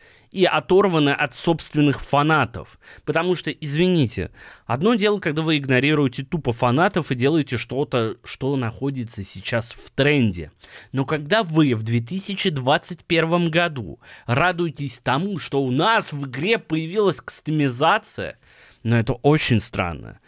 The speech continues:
Вы радуетесь тому, что вы добавили специалистов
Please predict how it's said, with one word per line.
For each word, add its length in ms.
Вы 400
радуетесь 640
тому, 360
что 300
вы 300
добавили 540
специалистов 1160